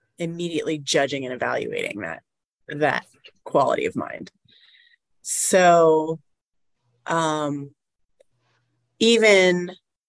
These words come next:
if I can allow myself to kind of zoom out on that evaluation and just recognize it as evaluation that's happening,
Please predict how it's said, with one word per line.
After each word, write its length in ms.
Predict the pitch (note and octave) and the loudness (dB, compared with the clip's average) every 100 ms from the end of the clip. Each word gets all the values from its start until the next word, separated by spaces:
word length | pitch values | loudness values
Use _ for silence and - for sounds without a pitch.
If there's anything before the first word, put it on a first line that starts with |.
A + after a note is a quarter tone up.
| _ _ _ _ | _ _ _ _
if 180 | G3 F3 | -6 -2
I 180 | D#3+ E3 | -2 -2
can 580 | - E3+ E3 D#3 D3 D3+ _ _ _ - | -6 -8 -6 -10 -12 -16 _ _ _ -6
allow 380 | F3 F3 F3+ F3+ | 0 2 2 0
myself 640 | E3+ E3 - D#3 D3+ - - | -2 -4 -6 -6 -8 -12 -14
to 720 | - F3 D#3+ D#3 D3+ D3+ D#3+ _ _ - | -8 -4 -2 -2 -4 -6 -10 _ _ -10
kind 260 | E3+ D#3 | -6 -6
of 140 | D3+ D3+ | -8 -8
zoom 240 | E3+ F3 | -6 -4
out 280 | D#3+ D3+ D3 | -4 -4 -6
on 220 | D#3 D3+ | -6 -6
that 280 | D3+ D3+ D3 E3+ | -6 -8 -8 -6
evaluation 920 | C#3+ C#3+ D3 D3 D3+ C#3 - A2+ D3+ _ _ - _ _ _ | -4 -2 0 -2 -2 -4 -6 -8 -12 _ _ -20 _ _ _
and 580 | E3 D#3+ D3+ D3 C#3+ C3+ - - | -2 0 2 2 0 -4 -10 -2
just 360 | D#3+ - - _ _ _ _ _ _ _ _ _ _ _ _ _ _ _ _ _ | 0 -2 -6 _ _ _ _ _ _ _ _ _ _ _ _ _ _ _ _ _
recognize 760 | E3 E3+ D#3+ F3+ D#3 D3+ C#3+ C#3 | 0 4 4 2 0 0 0 0
it 120 | - | 0
as 300 | D3+ D3 C#3 | 0 -2 -4
evaluation 840 | D3 D3 C#3+ C#3+ C#3+ D3+ - C3 | -6 -4 -4 -4 -4 -4 -6 -10
that's 220 | B2+ - | -12 -12
happening, 640 | - C3+ C#3+ F#3 G#3+ A3+ | -6 -6 -2 -2 -2 -2